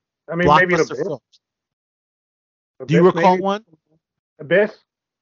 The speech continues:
Speaker 2: Abyss? Was that about deep sea diving?
Speaker 1: Mm-hmm.
Speaker 2: Okay.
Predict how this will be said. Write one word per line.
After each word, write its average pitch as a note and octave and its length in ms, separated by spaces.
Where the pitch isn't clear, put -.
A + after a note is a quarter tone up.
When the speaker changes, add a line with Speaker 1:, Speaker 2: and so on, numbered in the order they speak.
Speaker 2:
Abyss? F#3 600
Was F3 140
that G#3 140
about A#3+ 280
deep A#3 160
sea B3 160
diving? A#3+ 440
Speaker 1:
Mm-hmm. D#3 220
Speaker 2:
Okay. A3+ 400